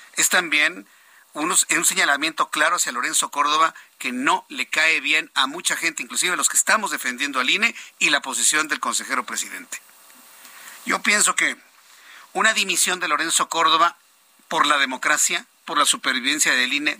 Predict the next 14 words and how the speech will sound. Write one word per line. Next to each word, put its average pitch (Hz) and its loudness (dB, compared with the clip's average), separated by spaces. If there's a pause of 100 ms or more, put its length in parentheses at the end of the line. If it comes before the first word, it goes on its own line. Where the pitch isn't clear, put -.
ponerla 156 2
en 135 -2
la 123 2
mesa 131 0 (100)
para 123 0
que 139 -2
no 156 0
pasen 143 -2 (340)
estas 147 0
modificaciones, 127 -2 (260)
sería 147 0
más 147 0
que 160 -2
atendible. 107 -10